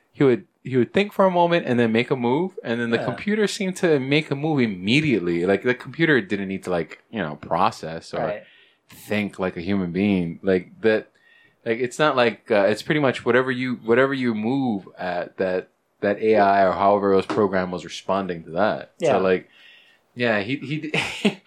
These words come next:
Speaker 1: <laughs> he wasn't, like, playing, like, an intense game.
Speaker 2: <laughs>
Speaker 1: It's almost like, you know, when they try to make things look so much more intense than they are. Or,
Speaker 2: Right.
Speaker 1: like, if they were planning to do that, it would have been a little bit more fun if they just kinda <laughs> had, like, uh, maybe the camera swinging around him, like,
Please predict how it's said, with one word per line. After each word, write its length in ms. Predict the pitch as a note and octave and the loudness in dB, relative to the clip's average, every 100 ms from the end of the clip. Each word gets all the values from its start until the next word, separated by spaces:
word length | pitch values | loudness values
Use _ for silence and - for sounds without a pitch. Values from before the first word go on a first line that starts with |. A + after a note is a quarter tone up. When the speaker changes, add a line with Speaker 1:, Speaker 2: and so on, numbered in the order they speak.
| - | -20
Speaker 1:
<laughs> 160 | - | -10
he 100 | - | 2
wasn't, 240 | G3+ F3 F3 | 4 4 2
like, 200 | E3 D3 | 0 0
playing, 340 | - D3+ C#3+ | 2 2 4
like, 160 | C3 B2 | 2 2
an 100 | A#2+ | 2
intense 640 | A#2+ A2 - B2 A#2 - | 0 -2 -2 0 0 -6
game. 540 | G#2 G2+ A2 F#2+ F#2+ - | -2 2 2 0 -4 -8
Speaker 2:
<laughs> 40 | D4 - E4+ | -12 -12 -6
Speaker 1:
It's 140 | - F#3+ | -2 2
almost 220 | F3+ F3+ | 2 2
like, 220 | F3+ - _ _ - | 0 -2 _ _ -2
you 60 | G3 | 4
know, 140 | D#3+ | 4
when 100 | D3 | 4
they 80 | C#3+ | 4
try 160 | D#3+ | 2
to 80 | D3+ | 2
make 220 | D3 C#3+ | 2 0
things 200 | E3 D3+ | 0 0
look 140 | C3 C3+ | 0 -2
so 340 | - C#3 B2+ | -2 2 4
much 280 | B2+ C3 - | 4 0 0
more 200 | A#2+ B2 | 2 2
intense 440 | B2+ - C3 C3+ | 0 -2 -4 -4
than 180 | - C#3 | -2 0
they 120 | B2 | 2
are. 300 | G#2 G#2+ B2 | 4 4 4
Or, 140 | C3 B2+ | 2 0
Speaker 2:
Right. 220 | A2+ G#2+ - _ | 0 -8 -14 _
Speaker 1:
like, 220 | E3+ D#3+ - | 0 0 -4
if 120 | E3 | 0
they 80 | C#4 | 4
were 220 | A#3+ A#3 | 6 6
planning 440 | A3 - F#3 F#3 E3+ | 4 2 2 2 0
to 100 | C#3+ | 0
do 180 | B2+ A#2+ | 2 4
that, 180 | G2+ | 4
it 40 | A2 | 4
would 100 | C3 | 4
have 80 | D3+ | 4
been 100 | D#3 | 2
a 80 | B2 | 4
little 160 | B2 | 2
bit 80 | A#2 | 2
more 140 | A#2 | 0
fun 280 | - A#2 G#2+ | 0 0 2
if 120 | G2+ | 0
they 120 | - G#2 | 0 0
just 220 | A2 - | 0 -4
kinda 220 | - A#2 | 0 0
<laughs> 200 | - - | 0 -2
had, 220 | E3+ D#3+ | -2 0
like, 320 | E3 D3+ C3 - - - - _ _ - | 2 2 2 -6 -20 -20 -20 _ _ 0
uh, 440 | D3 B2+ A2+ A2 | 4 6 4 2
maybe 260 | A#2+ B2 C3+ | 2 2 4
the 100 | C3 | 2
camera 480 | - - B2+ C3 B2 | 0 0 2 2 0
swinging 520 | - - B2+ A#2+ B2 | -2 -6 -2 0 2
around 380 | A2+ A2 A#2+ A#2+ | 4 2 2 2
him, 180 | G2+ G2+ | 2 2
like, 400 | G2 F#2+ - | 0 0 -6